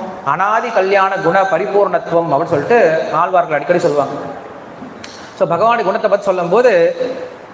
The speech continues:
அஹ், ராமனுடைய குணங்களை பத்தி சொல்லிட்டு இருப்பாங்க. சொல்லிட்டு இருக்கும்போது சொல்லுவாங்க, அந்த ஊர்ல ஒவ்வொரு, அஹ், அயோத்தியில் இருக்கக்கூடிய ஒவ்வொரு மனிதரும் என்ன பண்ணுவாங்க, ராமனுடைய குணங்களை பத்தி பேசுவாங்களாம்.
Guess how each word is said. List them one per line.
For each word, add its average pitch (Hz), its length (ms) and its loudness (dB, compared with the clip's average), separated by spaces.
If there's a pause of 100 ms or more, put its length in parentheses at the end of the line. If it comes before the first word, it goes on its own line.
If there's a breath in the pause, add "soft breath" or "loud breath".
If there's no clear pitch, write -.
(220)
அஹ், 175 240 -4
ராமனுடைய 220 340 2
குணங்களை 196 300 2
பத்தி 185 160 -2
சொல்லிட்டு 180 300 0
இருப்பாங்க. 170 240 -2
சொல்லிட்டு - 320 -2
இருக்கும்போது 214 360 2
சொல்லுவாங்க, 190 480 2 (960)
அந்த 190 280 0
ஊர்ல 226 500 2
ஒவ்வொரு, 226 600 2 (680)
அஹ், 160 180 2
அயோத்தியில் 220 320 2
இருக்கக்கூடிய 202 300 4
ஒவ்வொரு 190 320 2
மனிதரும் 220 300 0
என்ன 220 160 0
பண்ணுவாங்க, 151 480 0
ராமனுடைய 190 380 0
குணங்களை 185 320 0
பத்தி 170 160 -2
பேசுவாங்களாம். 156 840 -2